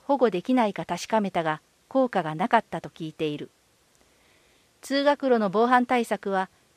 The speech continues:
年に一回、三田市教育委員会、警察が連携した上で、ライトアップ、防犯カメラ設置等について取り組んでいる。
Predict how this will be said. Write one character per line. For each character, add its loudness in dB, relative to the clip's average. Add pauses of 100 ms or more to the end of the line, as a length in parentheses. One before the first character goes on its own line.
(180)
年 2
に -2
一 -10
回、 -2 (460)
三 4
田 0
市 -8 (180)
教 6
育 -2
委 0
員 0
会、 -8 (220)
警 4
察 0
が 4
連 0
携 0
し -8
た 0
上 0
で、 -6 (420)
ラ 2
イ -2
ト 0
ア 2
ッ -4 (160)
プ、 -12 (440)
防 4
犯 2
カ 0
メ 0
ラ 0
設 -8
置 -20
等 2
に -4
つ -6
い -4
て -10
取 -6
り -4
組 -2
ん -6
で -8
い -12
る。 -20